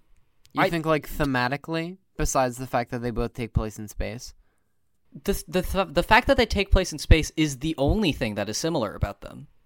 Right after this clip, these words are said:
Speaker 2: Um,
Speaker 1: I know nothing about S-, Star Trek or Lord of the Rings, so you take, you take
Speaker 2: You've
Speaker 1: this
Speaker 2: never seen
Speaker 1: away.
Speaker 2: Lord of the Rings?
Speaker 1: I've never seen Lord of the
Speaker 2: Trent.
Speaker 1: Rings, and I've only seen, um, the one J J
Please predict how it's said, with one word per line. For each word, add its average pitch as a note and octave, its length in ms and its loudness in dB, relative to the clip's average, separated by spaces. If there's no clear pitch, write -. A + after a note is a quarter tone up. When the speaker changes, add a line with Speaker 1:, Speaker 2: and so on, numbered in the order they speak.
Speaker 2:
Um, A#2 460 0
Speaker 1:
I C#3+ 140 2
know F#3 120 2
nothing E3 400 2
about D3 240 6
S-, - 280 -10
Star C3 400 0
Trek C#3+ 280 0
or C3 220 0
Lord B2 240 -2
of A2 80 -4
the A2 80 -4
Rings, G#2 400 -8
so G2+ 180 -6
you A2 220 -4
take, A2+ 340 -2
you A2 320 -8
take B2 220 -4
Speaker 2:
You've D#3+ 100 4
Speaker 1:
this E3+ 60 0
Speaker 2:
never E3+ 160 8
seen G#3 180 2
Speaker 1:
away. - 40 4
Speaker 2:
Lord F#3 120 6
of F3+ 60 4
the D#3+ 80 2
Rings? C#3 640 2
Speaker 1:
I've C3 120 0
never C#3+ 140 0
seen F3 180 0
Lord B2+ 140 8
of - 60 6
the D3+ 60 4
Speaker 2:
Trent. C#3+ 180 2
Speaker 1:
Rings, C#3 160 -4
and D3 120 0
I've C#3 140 2
only D3 320 0
seen, C#3+ 600 -6
um, A#2 560 -8
the C3 180 2
one C3 560 0
J C3 180 2
J B2+ 120 0